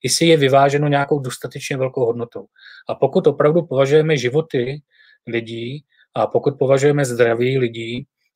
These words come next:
za důležitou hodnotu, zvlášť když si ji s-, vynásobíme tím počtem možných obětí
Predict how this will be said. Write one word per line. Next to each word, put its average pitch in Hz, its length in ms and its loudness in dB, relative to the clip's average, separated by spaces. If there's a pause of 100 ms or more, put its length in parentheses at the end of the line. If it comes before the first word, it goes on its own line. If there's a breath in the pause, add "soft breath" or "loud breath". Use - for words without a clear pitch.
za 113 140 4
důležitou 139 460 2
hodnotu, 117 680 0 (440 loud breath)
zvlášť 131 260 4
když 139 180 -4
si 147 80 -6
ji 147 120 0
s-, - 340 -6
vynásobíme 143 720 -2
tím 139 260 -8
počtem 131 460 -2
možných 123 380 -6
obětí 127 600 -8